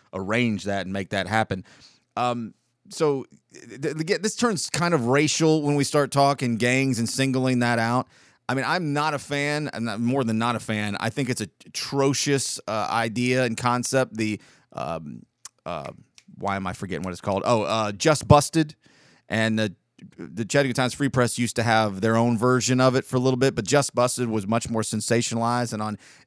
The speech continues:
every Can Coo's and, uh, you know, Harry's convenience store you'd go into, and just people just couldn't be, couldn't stop but look at it and buy it and fund this, I believe, a disgusting magazine. I'm not saying it shouldn't be allowed, but I don't, I just,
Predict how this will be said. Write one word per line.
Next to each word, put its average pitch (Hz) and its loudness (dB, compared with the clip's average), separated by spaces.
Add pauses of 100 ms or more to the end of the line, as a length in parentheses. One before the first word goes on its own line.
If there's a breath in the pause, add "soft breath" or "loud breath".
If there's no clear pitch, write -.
every 123 0
Can 135 0
Coo's 131 2 (300 soft breath)
and, 113 -2
uh, 110 -2
you 113 -4
know, 104 -4
Harry's 127 0 (180)
convenience 127 0
store 127 2
you'd 123 -4
go 123 -2
into, 120 -2 (260 loud breath)
and 117 -4
just 120 -4
people 139 2
just 120 -4
couldn't 139 2
be, 123 2
couldn't 151 -2
stop 127 -2
but 127 -6
look 127 -4
at 120 2
it 120 0
and 113 -2
buy 120 4
it 123 -2
and 110 -6 (360 soft breath)
fund 143 0
this, 127 2 (420 soft breath)
I 135 2
believe, 123 2
a 117 0
disgusting 123 0
magazine. 120 0
I'm 147 4
not 131 2
saying 127 2
it 107 -2
shouldn't 123 -2
be 117 0
allowed, 104 0
but 110 -2
I 107 -2
don't, 117 -4
I 107 -4
just, 113 -8